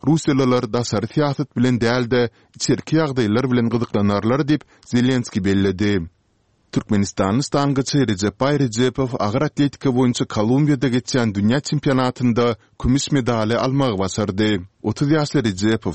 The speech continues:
seksen bir kilograma çelini agrym derejesinde çykyş edip, umumy hasapda üç ýüz altmyş alty kilogram agrym götüripdir. Bu barada Halkara Olimpik Komiteti maglumat berýär. Recepov mundan beş ýyl ozal hem dünýä çempionatynda ýetmiş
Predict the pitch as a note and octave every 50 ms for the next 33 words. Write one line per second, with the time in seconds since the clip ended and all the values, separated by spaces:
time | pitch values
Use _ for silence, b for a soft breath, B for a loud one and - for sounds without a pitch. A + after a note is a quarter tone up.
0 | - - A#2+ A#2 - - G2 F#2+ G#2+ B2+ D#4 - - D#3+ D3+ C#3+ B2+ C3+ C3 B2
1 | B2+ B2+ - - B2+ B2 B2+ B2 G2 G2+ G2+ G#2+ B2+ C#3+ D3 D3 C#3+ C3 A#2+ C3
2 | A#2+ - A#2+ A2+ A2+ B2 - - - - - - A2 G#2+ A#2 A#2 _ b b b
3 | b b b A2 A#2 B2 C#3 D#3+ D#3 C#3+ C3+ C3 - C3+ B2 A2+ - - G#2 F#2
4 | F2 - - - - B2 G#2 A#2 A2 G2+ - - G2 - G2+ F2+ F#2+ - - -
5 | - D3+ D3 C3 A#2 A#2+ B2 A#2+ A#2 B2 C#3+ C3+ B2+ A2 G2 F#2+ F#2 - G#2 G2+
6 | G2 _ _ - A2 G#2 G2 F#2 - _ _ _ _ _ - A2 A#2 B2 C3 C3
7 | B2+ A2+ G#2+ F2 G2 F2+ G2 A#2 A2+ - - G2+ G#2+ A#2+ F#2 G2 G#2 B2+ D3+ D3+
8 | D3+ - D3 C#3 C#3 B2+ - C3 A#2+ - - C3+ C#3 D3 C#3 C#3+ C#3+ C3+ A2+ G2
9 | F#2+ - G2 F#2+ F#2+ F#2+ F#2+ G2 G2 F#2+ F2+ - _ _ _ _ _ - G#2 G2+
10 | F#2+ F#2 G#2+ A2 G#2+ - - D#2+ - - G#2+ A2 G2+ G2+ F#2+ F#2 G#2+ A#2+ C#3+ C#3+
11 | - D3 C#3 C3+ G#2+ B2 C3+ B2 - C#3 B2 A#2 F#2+ G#2 G#2 A2 B2+ D3 D3 -
12 | E3+ D3 - D3 C3 C3 B2+ B2+ - - B2+ B2 A2 A#2+ A#2+ A#2+ A2 b b b
13 | b b - B2+ A#2+ - - G#2+ -